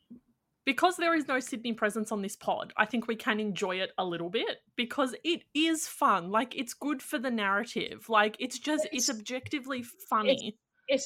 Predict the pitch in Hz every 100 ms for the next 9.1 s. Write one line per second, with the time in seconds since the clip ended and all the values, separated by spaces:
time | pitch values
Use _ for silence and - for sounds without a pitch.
0 | 320 226 - 294 294 381 370 339 - 220
1 | 220 208 202 208 208 - - 214 - 208
2 | 220 220 233 226 - 214 220 208 226 214
3 | 233 214 208 202 208 202 - 196 214 233
4 | 220 202 202 196 196 - 214 202 - -
5 | 208 202 196 196 185 185 202 226 - 233
6 | 208 208 - - 240 269 - 254 - 349
7 | 381 339 - 277 240 - - - - _
8 | - _ - 240 - 240 226 - _ -
9 | 214